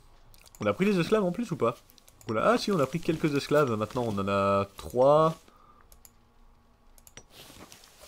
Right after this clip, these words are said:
Ouais, par contre là, il est en train de capturer des, des peuples, plus bâtard.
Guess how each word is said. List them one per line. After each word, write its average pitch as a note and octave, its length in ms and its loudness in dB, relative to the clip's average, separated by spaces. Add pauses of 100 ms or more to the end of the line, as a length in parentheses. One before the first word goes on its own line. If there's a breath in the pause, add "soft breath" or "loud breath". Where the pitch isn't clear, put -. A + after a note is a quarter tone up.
(880)
Ouais, G#2+ 160 -2
par G2+ 140 -4
contre A#2+ 120 -8
là, C3 60 0
il A#2+ 80 -2
est G2+ 40 -4
en G2 60 -4
train G2 140 -8
de - 60 -10
capturer C#3 420 -2
des, B2+ 380 4
des B2 120 0
peuples, B2 200 -2
plus - 180 -12
bâtard. A2 360 0